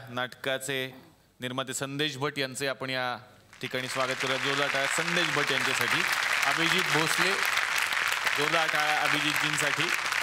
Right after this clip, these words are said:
त्याच बरोबरीनं स्ट्रॉबेरीचे निर्माते अभिजित सर इथे आहेतच, नरेन चव्हाण यांच्यासाठी जोरदार टाळ्या, ऋतुजा चव्हाण यांच्यासाठीही जोरदार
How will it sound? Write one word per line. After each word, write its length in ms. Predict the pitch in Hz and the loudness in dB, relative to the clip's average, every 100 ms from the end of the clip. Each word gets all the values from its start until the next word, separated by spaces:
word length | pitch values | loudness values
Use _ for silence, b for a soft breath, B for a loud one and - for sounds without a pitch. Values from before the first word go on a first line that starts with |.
| - - - - - - - - - - - - 147 | 0 -2 -2 -2 -2 -2 -2 -2 -4 -2 -2 -2 0
त्याच 480 | 156 156 - 143 | 0 0 -2 -2
बरोबरीनं 580 | 135 143 156 156 160 165 160 - - - - - - - | 0 0 0 0 0 -2 -4 -8 -10 -12 -14 -14 -14 -10
स्ट्रॉबेरीचे 1000 | - 147 156 165 160 139 147 139 127 - - | -2 -2 0 0 -2 0 0 0 -4 -14 -8
निर्माते 420 | 139 139 139 143 | -6 -4 -2 -2
अभिजित 340 | 127 135 143 | -2 -2 -4
सर 180 | 135 139 | -4 -4
इथे 220 | 131 139 | -4 -2
आहेतच, 380 | 135 123 127 135 | -2 -2 -4 -6
नरेन 360 | 143 156 190 185 | -2 0 0 -2
चव्हाण 340 | 180 160 156 | -2 0 0
यांच्यासाठी 480 | 151 143 143 139 127 | -2 -4 -4 -4 -4
जोरदार 420 | 127 127 127 123 123 | -4 -2 0 -2 -2
टाळ्या, 280 | 123 143 262 - - - - - - - - - - - - - - - - - - - - - - - - - - - - - | -2 -2 -6 -12 -12 -12 -10 -10 -8 -8 -8 -6 -8 -8 -6 -6 -6 -6 -6 -6 -8 -6 -6 -6 -6 -8 -6 -8 -6 -6 -8 -4
ऋतुजा 400 | 147 175 196 202 | -2 -2 0 0
चव्हाण 420 | 202 190 175 175 175 | 0 0 2 2 0
यांच्यासाठीही 680 | 156 156 156 147 135 175 | -2 0 -2 -2 -2 0
जोरदार 360 | 185 160 139 | 2 2 2